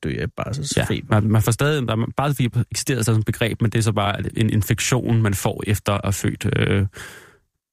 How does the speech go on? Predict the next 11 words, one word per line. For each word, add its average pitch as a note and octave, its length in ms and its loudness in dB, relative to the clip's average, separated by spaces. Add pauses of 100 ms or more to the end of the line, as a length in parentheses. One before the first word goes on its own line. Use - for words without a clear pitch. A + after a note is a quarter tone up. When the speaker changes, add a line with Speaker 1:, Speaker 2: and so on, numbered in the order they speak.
(120)
Speaker 2:
øh, G2 160 4 (840)
øh, G2+ 100 0 (400)
hvad G2+ 100 2
hedder F#2+ 200 2
det, G2 120 0
når G2 100 4
man F#2+ 140 2
får G2+ 280 -2
brystbetændelse - 500 0
for - 60 -4
eksempel, - 260 0